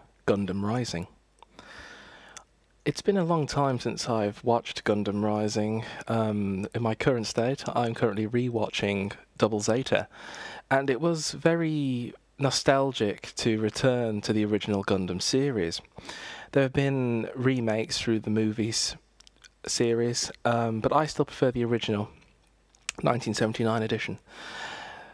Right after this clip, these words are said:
The theme song's always very jovial and upbeat for a series that will cover about war and the destruction of half the human population.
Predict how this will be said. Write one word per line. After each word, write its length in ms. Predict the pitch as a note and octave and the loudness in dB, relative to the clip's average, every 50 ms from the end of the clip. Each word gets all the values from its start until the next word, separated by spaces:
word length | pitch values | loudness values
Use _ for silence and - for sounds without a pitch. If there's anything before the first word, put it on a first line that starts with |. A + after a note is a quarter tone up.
| - - _ _ _ _ _ _ _ _ | -20 -20 _ _ _ _ _ _ _ _
The 60 | - | 0
theme 220 | - - F3+ E3+ D3+ | 4 4 4 4 4
song's 340 | - D#3 C#3 C3+ C3 B2+ B2+ | 2 2 2 2 2 0 2
always 300 | A#2+ A#2 A2+ A2 A2+ - | 2 2 2 2 2 2
very 320 | A#2 A2 G#2 G#2+ G#2 G#2+ | 2 2 2 2 0 2
jovial 560 | - - A#2 A2+ A2+ A2+ B2 A#2 A2 A2 G#2+ | 4 4 6 6 4 2 2 0 2 2 0
and 100 | G#2 - | -2 0
upbeat 300 | - - G#2+ A2+ C3 C#3 | 2 2 2 2 0 -2
for 480 | - - - - - - A2+ G#2+ G#2+ G#2 | -4 -4 -4 -2 0 2 4 4 4 4
a 80 | G2+ | 2
series 400 | G2 - - A2+ G#2 G#2+ G#2+ G#2+ | 0 0 2 2 2 2 2 2
that 140 | A2+ A2+ - | 0 0 -2
will 80 | A2 G#2+ | -2 -2
cover 240 | - - A2+ A2 A2 | 0 0 0 0 0
about 400 | G#2 - G2+ G2+ G2 - - - - - - - B2 | 0 2 2 2 0 0 -2 -8 -16 -20 -20 -14 -4
war 500 | B2+ A#2+ A2+ A2 A2 A2 A#2 A#2+ A#2+ B2+ - - - - - | 0 2 2 4 4 2 0 0 -2 -6 -12 -18 -20 -10 -6
and 120 | - A2+ G#2 | -4 -2 2
the 220 | A2 G#2 F2+ - - | 2 2 2 0 -2
destruction 480 | - A#2 - - A#2 - - - G#2+ | -4 0 2 2 2 2 0 -2 -2
of 80 | G2+ G#2 | -2 2
half 280 | A#2+ A#2 G#2+ G#2 - | 2 2 2 2 0
the 80 | - G#2+ | -2 -4
human 320 | - - A2+ A2 G#2 G2 | -2 0 0 0 0 0
population. 760 | - A#2 G#2 - - G#2+ G2+ G#2+ B2 C3 - - G2 - B2 | 0 0 0 2 2 2 2 2 2 0 -2 -4 -4 -6 -6